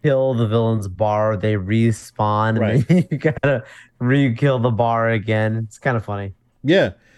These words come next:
Speaker 2: Yeah. That happened when, with, uh, the, with Kraven a couple times, and happens with Venom too. It, it,
Speaker 1: Yeah,
Speaker 2: it,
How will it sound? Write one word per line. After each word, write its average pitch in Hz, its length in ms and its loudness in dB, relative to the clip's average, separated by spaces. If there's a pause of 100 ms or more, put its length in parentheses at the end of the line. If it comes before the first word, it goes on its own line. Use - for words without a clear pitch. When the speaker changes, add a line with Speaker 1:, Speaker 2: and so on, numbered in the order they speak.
(340)
Speaker 2:
Yeah. 117 240 2 (160)
That 127 300 4
happened 147 340 0
when, 127 280 -2
with, 120 240 -2
uh, 110 340 0
the, 107 220 -2
with 104 300 -4 (140)
Kraven 110 320 0
a 104 40 -6
couple 104 220 -4
times, 98 500 -6
and 92 380 -6 (220)
happens 107 340 -4
with 101 100 -4
Venom 95 480 -6
too. 92 480 -8 (680)
It, 95 280 -14
it, 101 200 -10
Speaker 1:
Yeah, 110 220 -4
Speaker 2:
it, 110 100 -6